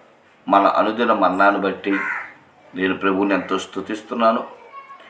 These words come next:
మీలో ఇంకొంతమంది సబ్స్క్రైబర్స్ చేయట్లేదు. సబ్స్క్రైబ్ చేయడం వల్ల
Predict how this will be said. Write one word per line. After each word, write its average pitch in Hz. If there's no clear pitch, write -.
మీలో 160
ఇంకొంతమంది 123
సబ్స్క్రైబర్స్ 113
చేయట్లేదు. 101
సబ్స్క్రైబ్ 139
చేయడం 117
వల్ల 107